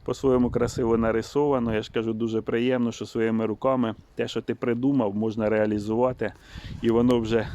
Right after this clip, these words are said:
як би сказати, вже є. Воно вже існує не тільки в твоїй голові. Вже його можна підійти, пощупати. Вже можна там трошечки, трішечки попрацювати. Якийсь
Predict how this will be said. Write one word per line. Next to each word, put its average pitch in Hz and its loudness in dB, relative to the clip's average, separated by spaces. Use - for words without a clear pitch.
як 113 0
би 113 2
сказати, 120 0
вже 117 4
є. 104 4
Воно 107 2
вже 113 2
існує 120 4
не 110 2
тільки 117 -2
в 101 -8
твоїй 107 2
голові. 98 0
Вже 107 -2
його 104 2
можна 104 -2
підійти, 104 -4
пощупати. 143 -4
Вже 117 0
можна 113 2
там 113 -4
трошечки, 110 -4
трішечки 110 -6
попрацювати. 143 2
Якийсь 123 4